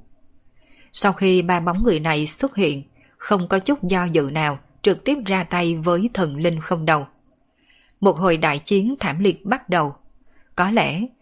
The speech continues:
vì nhìn thấy đồng bạn tử vong, vì vậy khi đánh nhau, ba người này vô cùng kiên kỵ thanh kiếm lớn của thần linh không đầu. Thời điểm xuất thủ nhao nhao tránh né thanh kiếm lớn, bắt đầu công kích ở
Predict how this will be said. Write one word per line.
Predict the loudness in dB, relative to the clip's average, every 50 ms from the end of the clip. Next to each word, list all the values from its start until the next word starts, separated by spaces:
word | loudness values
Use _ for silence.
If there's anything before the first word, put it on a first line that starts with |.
| _ -2
vì | 2 2 2
nhìn | 4 2 -2 -2 -2 -4
thấy | -4 -4 -2 -2 -2 0 2
đồng | 2 0 0 -2 -2
bạn | -2 -2 -2 -2 -4
tử | -2 -2 -2 -2
vong, | 0 0 0 0 -2 -4 -10 -14 -20 _ _ _ _ -4
vì | 0 2 2 2
vậy | 2 0 -2 -2 -4 -6 -10 _ _ -10
khi | -2 0 2 2
đánh | 2 0 -2 -2 0
nhau, | 0 2 2 0 0 -4 _ _ _ _ _ _
ba | 0 0 2 2
người | 4 2 2
này | 2 0 -2 -2 -2 -4
vô | -2 -2 -2 -2 -2
cùng | 0 0 0 0 0 -2
kiên | 0 0 0 0
kỵ | 0 0 0 0 0 -4 -4
thanh | -6 -6 -6 -4 -2
kiếm | 0 0 0 2
lớn | 2 0 0 0 0 -2 0
của | -2 -2
thần | -2 -2 -4 -2 0
linh | -2 -2 -2 -2
không | -6 -6 -6 -4 -2 0
đầu. | 0 0 -2 -4 -10 _ _ -20 -20 -20 _ _ _ _ _ _ _ _ _ 0
Thời | 2 2 4
điểm | 4 2 0
xuất | 0 -2 -2 -2 -2 -2
thủ | -2 -2 0 0
nhao | 0 0 0 0 0
nhao | -2 -2 -2 -2 -2 -2
tránh | -4 -4 -4 -4 -2
né | -2 -2 -2 -4 -4 -4
thanh | -4 -4 -4 -4 -2 -2
kiếm | -2 0
lớn, | 2 2 2 2 0 -2 -4 -8 _ _ _ _ _ -2
bắt | -2 -2 0 2
đầu | 2 2 2 2 0 -4 -2
công | -2 -2 -2 0 0
kích | -2 -2 -2 -2 -8 _ _ -2
ở | -2 -2 -2 -2